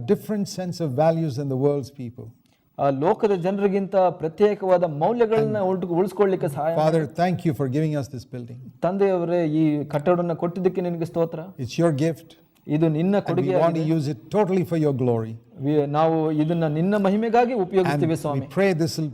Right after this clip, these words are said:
Speaker 1: place will be the gate of heaven to many people.
Speaker 2: ನಾವು ಪ್ರಾರ್ಥಿಸ್ತೇವೆ, ಈ ಕಟ್ಟಡವು ಬಹಳಷ್ಟು ಜನರಿಗೆ ಪರಲೋಕಕ್ಕೆ ದಾರಿಯಾಗ್ಲಿ ಅಂತ.
Speaker 1: And re-, from the very first day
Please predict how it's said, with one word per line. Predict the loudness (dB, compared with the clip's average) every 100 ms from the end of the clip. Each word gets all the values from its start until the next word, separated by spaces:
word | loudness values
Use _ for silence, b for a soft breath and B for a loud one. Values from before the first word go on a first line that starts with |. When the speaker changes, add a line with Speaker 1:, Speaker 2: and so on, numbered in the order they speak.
| -10 -8
Speaker 1:
place | 2 4 2
will | 0 0
be | 0
the | 2
gate | 0 0 -4 -8
of | 0
heaven | 4 4 4
to | -2
many | -2 -2 -2
people. | -10 -16 -20 -20 -10
Speaker 2:
ನಾವು | -2 0 0
ಪ್ರಾರ್ಥಿಸ್ತೇವೆ, | 2 2 2 -2 -2 0 2 0
ಈ | 0 -2
ಕಟ್ಟಡವು | 2 2 2 0 2 2 0 -4 B B -4
ಬಹಳಷ್ಟು | 0 2 2 -2 -2
ಜನರಿಗೆ | 0 0 0 2 2 2
ಪರಲೋಕಕ್ಕೆ | 0 0 -2 -4 -4
ದಾರಿಯಾಗ್ಲಿ | 0 0 2 0 0 -2
ಅಂತ. | -4
Speaker 1:
And | -2 0
re-, | 0 0
from | 2 0
the | 2
very | 2 0
first | -2 -6 -6
day | -12